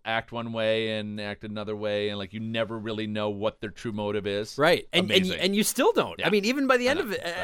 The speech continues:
Speaker 2: at the end of the season, you still are asking the same questions that some of the people
Speaker 1: Yeah.
Speaker 2: in the show are asking.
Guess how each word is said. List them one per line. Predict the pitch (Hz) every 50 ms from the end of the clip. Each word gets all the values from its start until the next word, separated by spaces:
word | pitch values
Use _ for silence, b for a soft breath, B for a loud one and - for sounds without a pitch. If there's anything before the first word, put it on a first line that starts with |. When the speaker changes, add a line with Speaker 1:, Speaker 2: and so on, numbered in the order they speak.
| 185 190
Speaker 2:
at | 190
the | 185 214
end | 220 226
of | 233
the | 226
season, | - - 254 311 330 277 233
you | 208 220
still | 214 - - 247 294 330 285 247 -
are | - 165 170 180 160 b b b b b -
asking | 151 165 170 170 - - 165 160 165 156
the | 147
same | 147 - 180 180 185 180
questions | - 190 180 - - 190 180 160
that | 180 151
some | 135 175 175
of | 170
the | 165
people | - 190 185 - 180 180 165 -
Speaker 1:
Yeah. | - 165
Speaker 2:
in | 165 170
the | 165
show | 156 - 240 277 320
are | 254 165 117
asking. | 90 82 76 - - - 78 80 80